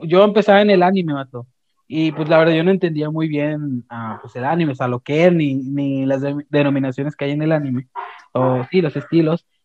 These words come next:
Y un vato me dijo, "Mira, mírate esta serie, está muy buena y te va a gustar porque te gusta el romance". Y yo, "Ah, pues, ok", dije, "Pues sí".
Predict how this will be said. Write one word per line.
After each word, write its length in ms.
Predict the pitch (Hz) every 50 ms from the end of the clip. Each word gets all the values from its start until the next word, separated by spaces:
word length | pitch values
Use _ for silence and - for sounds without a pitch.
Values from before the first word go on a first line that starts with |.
| _ -
Y 60 | 147
un 80 | 160 165
vato 240 | 165 165 165 -
me 80 | 165 165
dijo, 160 | 156 - - 135
"Mira, 320 | 180 208 226 254 240 - -
mírate 460 | 170 185 208 202 - - 208 202 202
esta 200 | 196 196 - 202
serie, 320 | 196 - 202 208 202 202 175
está 240 | 160 - - 156 147
muy 200 | 147 151 160 156
buena 400 | 147 156 175 190 214 220 233 220
y 140 | 202 165 151 -
te 120 | - 143
va 80 | 135 135
a 20 |
gustar 400 | 143 151 147 - - 170 190 196
porque 180 | 196 190 - 170
te 100 | 147 147
gusta 220 | 139 143 139 - 156
el 60 | 147
romance". 360 | 147 143 135 143 160 170 - -
Y 40 | 135
yo, 80 | 123 147
"Ah, 140 | 165 175 165
pues, 140 | _ -
ok", 160 | 143 131 - -
dije, 240 | 175 196 196 160 151
"Pues 140 | - 139 -
sí". 240 | - 175 180 -